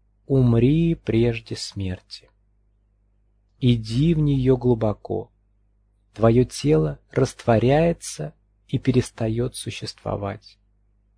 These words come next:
Затем наступает момент, когда все формы или созданные умом мысли тоже умирают.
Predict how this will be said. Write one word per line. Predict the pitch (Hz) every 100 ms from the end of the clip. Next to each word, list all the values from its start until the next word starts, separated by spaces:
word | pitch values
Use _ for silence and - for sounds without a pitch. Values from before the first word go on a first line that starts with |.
| _ _ -
Затем | 113 120 - 175
наступает | 151 - 123 131 127 120
момент, | 117 113 113 139 160 160 _ _ _ _ _
когда | - 113 123
все | - -
формы | 127 - 135 147 151 139 131 131 _ _
или | - 120
созданные | 120 - - 151 156 127 120 117
умом | 123 127 117 117
мысли | 107 98 117 151 156 - 127 127 _ _ _
тоже | 120 135 156 139 123
умирают. | 110 101 98 98 98 101 - _